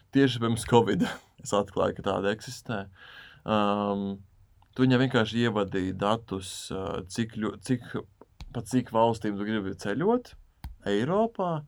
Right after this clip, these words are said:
kaut cik plus mīnus ievadi savu budžetu, un viņš tev izmetīs variantus. Piemēram, ā, divdesmit otrajā datumā tu izbrauc no Rīgas uz Viļņu ar autobusu, ā,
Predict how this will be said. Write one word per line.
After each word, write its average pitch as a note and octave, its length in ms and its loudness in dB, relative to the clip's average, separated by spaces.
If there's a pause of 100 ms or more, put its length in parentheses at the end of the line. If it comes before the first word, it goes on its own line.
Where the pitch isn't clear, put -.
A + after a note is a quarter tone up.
(360)
kaut A#2 220 -2
cik C3+ 200 -4
plus B2 180 0
mīnus A#2 320 0
ievadi A2 260 0
savu G#2 240 0
budžetu, B2+ 600 0 (640)
un A#2+ 440 0
viņš B2+ 220 0
tev B2 140 2
izmetīs G#2 440 0
variantus. G2+ 580 2
Piemēram, G2 540 -2 (680)
ā, G2+ 300 -2
divdesmit B2 420 4
otrajā A#2+ 220 2
datumā G#2+ 460 0
tu G2 180 -8
izbrauc G2+ 580 0
no G2+ 200 -2
Rīgas G#2 460 -2
uz G2 180 -8
Viļņu C#3+ 500 0
ar A#2 120 0
autobusu, B2+ 680 -2 (420)
ā, G#2 220 -2